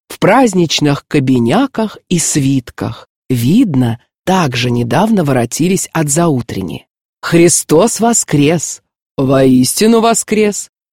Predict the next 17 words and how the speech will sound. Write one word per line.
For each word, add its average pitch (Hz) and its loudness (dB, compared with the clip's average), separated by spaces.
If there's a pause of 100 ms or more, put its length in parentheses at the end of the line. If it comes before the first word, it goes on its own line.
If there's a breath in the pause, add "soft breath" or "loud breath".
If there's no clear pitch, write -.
Дайте 240 2
богатье, 214 0
люди 170 0
добрые!» 135 0 (320)
«Изволь! 123 0 (320)
Да 165 2
во 185 2
что 156 0
ж - -6
ты 165 -2
возьмешь?» 208 0 (280)
«Да 220 4
вот 277 0
дайте 247 2
хоть 247 -2 (100)
свечечку - 0
затеплить!» 147 -4